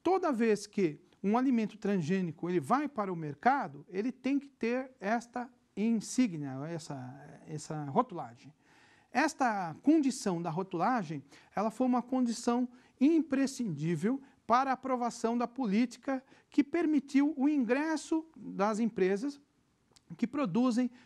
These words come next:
os alimentos transgênicos no nosso país. Para que o Brasil pudesse aprovar,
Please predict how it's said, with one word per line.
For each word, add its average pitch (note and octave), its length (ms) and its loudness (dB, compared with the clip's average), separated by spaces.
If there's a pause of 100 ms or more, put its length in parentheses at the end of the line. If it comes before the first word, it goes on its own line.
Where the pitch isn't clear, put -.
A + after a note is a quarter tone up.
(100)
os G3+ 140 0
alimentos G#3+ 580 0
transgênicos F#3 640 -2
no G3+ 80 -2
nosso E3+ 280 -4
país. D#3 520 -4 (640)
Para D#4+ 260 6
que A3 200 0
o F#3+ 80 4
Brasil F#3 420 -2
pudesse G#3+ 400 0
aprovar, F3+ 600 0